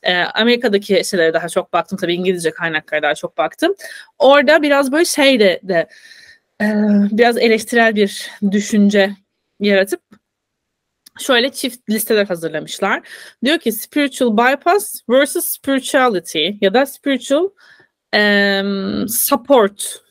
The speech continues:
diye mesela listeler hazırlamışlar. Böyle ufak hani Instagram paylaşımı gibi şeyler, çok böyle inanılmaz derinlikli <laughs> araştırmalara dayalı şeylerden bahsetmiyorum. Bu arada bir tane araştırmada buldum. Ee,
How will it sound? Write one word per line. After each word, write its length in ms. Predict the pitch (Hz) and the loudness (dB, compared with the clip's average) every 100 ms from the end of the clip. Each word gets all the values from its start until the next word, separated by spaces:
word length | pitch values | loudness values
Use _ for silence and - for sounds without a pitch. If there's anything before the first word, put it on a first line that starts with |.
| - | -4
diye 160 | 180 165 | -2 -2
mesela 320 | 160 254 294 | -2 0 2
listeler 380 | 269 240 208 202 | 2 0 0 -2
hazırlamışlar. 560 | 170 156 156 - 165 | -2 -6 -8 -4 -2
Böyle 120 | 165 | 0
ufak 380 | - 214 170 - | 0 0 -2 -2
hani 180 | 175 165 | -4 -2
Instagram 500 | 202 202 185 180 165 | -2 0 0 0 -2
paylaşımı 420 | 160 170 - - | -4 -4 -6 -8
gibi 120 | - | -6
şeyler, 340 | - - 160 156 | -4 -2 -2 -4
çok 200 | 170 - | -6 -4
böyle 140 | 160 - - - - - | -4 -4 -14 -12 -12 2
inanılmaz 460 | 233 214 202 214 175 | 6 10 10 8 6
derinlikli 680 | 208 202 202 - 220 226 - - | 6 8 6 4 4 4 2 -6
<laughs> 140 | 403 | -4
araştırmalara 680 | 202 254 - 226 226 220 226 | 2 2 2 0 4 4 4
dayalı 200 | 214 208 | 4 2
şeylerden 360 | 233 214 208 214 | 0 0 0 -2
bahsetmiyorum. 540 | 214 269 262 262 381 | -2 -2 -4 -4 -2
Bu 100 | 262 | 0
arada 180 | 247 233 | 0 -2
bir 60 | 233 | -4
tane 160 | 220 | -4
araştırmada 560 | 214 214 226 214 196 180 | -2 -4 -4 -4 -4 -4
buldum. 280 | 247 262 466 _ _ - | -4 -2 -4 _ _ -4
Ee, 280 | 185 180 | -4 -2